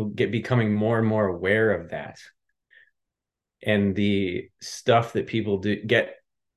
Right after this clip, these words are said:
exposed to. 'Cause basically he was asking me, like, Why, how comes you don't wanna go work for, like, a like, a college sports team or a pro sports team or something like that. And I was like, "I don't think I would get <laughs> hired."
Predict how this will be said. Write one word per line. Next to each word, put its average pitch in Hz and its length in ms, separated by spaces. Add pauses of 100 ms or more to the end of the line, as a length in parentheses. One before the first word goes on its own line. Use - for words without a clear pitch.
exposed 110 460
to. - 100
'Cause 143 300
basically 165 400
he 131 80
was 123 140
asking 107 420
me, 90 200
like, 85 320
Why, 107 280
how 131 140
comes 135 200
you 127 80
don't 131 360
wanna 107 300
go 104 180
work 104 240
for, 107 120
like, 95 220
a 85 180 (960)
like, 85 200
a 85 60
college 120 380
sports 127 380
team 113 320
or 95 60
a 90 60
pro 110 280
sports 113 380
team 101 200
or 98 40
something 101 220
like 92 140
that. 95 220
And 95 100
I 95 60
was 95 120
like, 92 160
"I 120 160
don't 160 240
think 127 160
I 110 100
would 95 120
get 87 140
<laughs> - 140
hired." 139 420